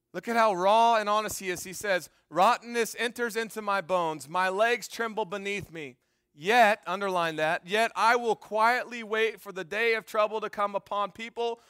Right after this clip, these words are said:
who have invaded us." He's saying, "God, you are faithful no matter what. And the way that I'm gonna start to experience this freedom that you have for me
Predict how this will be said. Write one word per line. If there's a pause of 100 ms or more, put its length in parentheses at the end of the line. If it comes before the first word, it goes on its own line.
(120)
who (200)
have
invaded
us." (200)
He's
saying,
"God,
you
are (160)
faithful
no
matter
what. (180)
And
the
way
that
I'm
gonna
start
to
experience
this
freedom
that
you
have
for
me